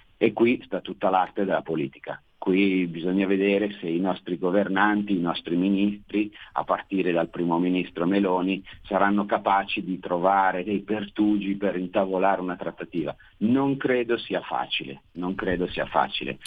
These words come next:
Oggettivamente dopo la pandemia il nostro paese ha bisogno di questa Europa. Bisogna tenere la schiena dritta e cercare di, di trattare, ecco.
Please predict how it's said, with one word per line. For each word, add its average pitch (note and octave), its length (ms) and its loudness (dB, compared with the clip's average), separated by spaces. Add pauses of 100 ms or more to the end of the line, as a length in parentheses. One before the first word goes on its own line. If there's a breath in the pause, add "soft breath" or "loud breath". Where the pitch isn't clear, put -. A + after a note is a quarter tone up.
(180 loud breath)
Oggettivamente G#2 720 2
dopo F#2+ 240 -2
la F2+ 80 0
pandemia G2 560 0
il F#2+ 80 -2
nostro D#2 300 -8
paese F2 400 0
ha E2 100 2
bisogno F2 840 0 (260 loud breath)
di F2+ 160 -4
questa F2+ 340 0
Europa. D#2 580 0 (420 loud breath)
Bisogna C3 500 2
tenere F#2+ 360 -4
la C#2 140 -2
schiena G2+ 320 0
dritta A2+ 560 0
e D#2 540 0
cercare G2 600 2
di, B1+ 540 -4
di C#2+ 140 -10
trattare, - 640 -2
ecco. - 300 -14